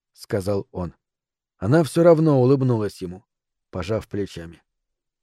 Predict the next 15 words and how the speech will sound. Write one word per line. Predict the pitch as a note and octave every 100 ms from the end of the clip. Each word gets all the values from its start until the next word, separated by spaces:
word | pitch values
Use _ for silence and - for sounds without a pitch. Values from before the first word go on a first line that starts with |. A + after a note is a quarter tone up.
| _
Мила | G2+ E3 D#3 C3
стояла | - A#2+ C#3+ C3+
оцепеневшая | - B2+ A2 C#3+ D#3 - C3
и | - A#2+
холодная, | A2+ A#2 D3 C3+ A2 G#2 - _ _ _
пока | G2+ C3
он | B2+
брал | A#2+ B2+ B2
ее | A#2
за | G#2 D3
руку, | D3+ D3+ C#3+ - _ _
онемевшую | - A2+ D#3+ F3+ C3+ C#3 C3+
до |
тех | C3 C3 -
пор, | E3+